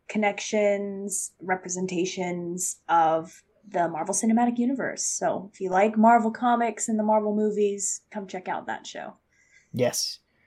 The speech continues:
Speaker 2: And I'm assuming you guys will probably go over the awesome news that was just announced yesterday.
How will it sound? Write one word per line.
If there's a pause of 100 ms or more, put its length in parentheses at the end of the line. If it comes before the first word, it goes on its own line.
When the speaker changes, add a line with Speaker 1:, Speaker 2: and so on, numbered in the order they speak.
(460)
Speaker 2:
And
I'm
assuming
you
guys
will
probably
go
over
the
awesome
news
that
was
just
announced
yesterday.